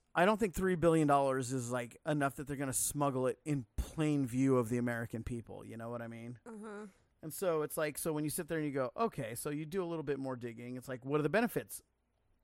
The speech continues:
Speaker 1: um, of the International Space Station? So the benefits derived from orbiting labo-, uh, from an orbiting laboratory or laboratory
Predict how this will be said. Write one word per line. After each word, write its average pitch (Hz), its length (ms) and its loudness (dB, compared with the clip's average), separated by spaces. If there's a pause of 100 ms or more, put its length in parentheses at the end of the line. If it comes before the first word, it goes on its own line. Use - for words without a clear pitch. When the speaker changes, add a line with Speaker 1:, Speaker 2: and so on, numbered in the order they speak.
Speaker 1:
um, 107 380 -8 (180)
of 139 360 -2 (200)
the 143 120 -2
International 127 460 -4
Space 120 240 -10
Station? 104 320 -16 (360)
So 214 100 -6
the 185 80 2
benefits 196 340 4
derived 165 300 2
from 165 160 -4
orbiting 175 260 0
labo-, 160 320 0
uh, 147 100 -6
from 151 220 -4
an 139 80 -4
orbiting 175 380 -2
laboratory 135 640 -2 (280)
or 131 160 -4
laboratory 120 680 -6